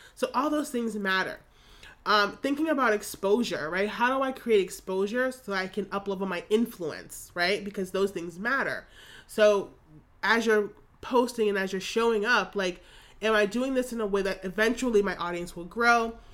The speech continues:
Eventually people will get my story, eventually people will get my vision, and eventually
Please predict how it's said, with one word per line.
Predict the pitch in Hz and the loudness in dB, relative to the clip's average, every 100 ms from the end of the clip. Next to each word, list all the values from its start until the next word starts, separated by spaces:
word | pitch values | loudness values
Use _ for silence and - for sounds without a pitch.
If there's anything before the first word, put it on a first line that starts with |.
| - - - | -20 -20 -8
Eventually | 208 233 233 240 | 0 2 4 2
people | 226 214 208 | 2 0 0
will | |
get | 190 196 | 2 -2
my | 180 170 | -2 -6
story, | 151 - 208 220 220 226 | -6 2 4 6 4 0
eventually | 170 196 208 | -2 -4 -4
people | 202 202 185 | -6 -6 -6
will | 175 | -6
get | 165 | -8
my | 165 160 | -8 -10
vision, | 156 220 220 220 214 208 | 6 6 6 2 0 -2
and | 208 202 | -2 -2
eventually | 185 233 285 349 - 285 226 226 202 208 | -2 0 2 2 2 2 4 4 4 2